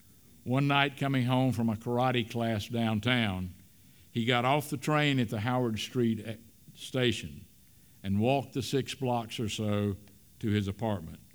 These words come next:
Three men jumped him, strangled him until he was unconscious,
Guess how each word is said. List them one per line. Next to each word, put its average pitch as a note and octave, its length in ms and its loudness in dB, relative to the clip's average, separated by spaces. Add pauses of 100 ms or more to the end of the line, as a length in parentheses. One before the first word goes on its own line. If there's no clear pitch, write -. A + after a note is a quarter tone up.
(1040)
Three D3 300 4
men C3 380 4
jumped A#2+ 340 2
him, D#2+ 300 -6 (640)
strangled D3 540 0
him C3+ 200 4
until B2+ 300 2
he B2 80 2
was A2 200 0
unconscious, G#2 880 -2